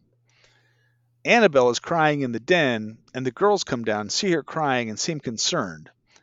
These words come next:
Victoria hugs her and looks at Lily, who shakes her head no.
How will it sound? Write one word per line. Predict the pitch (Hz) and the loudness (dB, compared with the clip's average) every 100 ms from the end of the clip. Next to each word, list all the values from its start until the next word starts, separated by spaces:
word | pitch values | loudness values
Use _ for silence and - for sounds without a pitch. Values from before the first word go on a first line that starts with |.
| _ | _
Victoria | - 127 - 196 123 | -8 -6 -2 0 0
hugs | - 240 214 127 | 0 -2 0 -2
her | 113 | -2
and | 110 | -2
looks | 143 - | -6 -6
at | 120 | -6
Lily, | 147 160 113 | -4 -2 -2
who | 104 | -4
shakes | - 139 - | -2 -2 -2
her | 107 | -6
head | 113 107 | -6 -6
no. | 113 127 78 | -4 -4 -6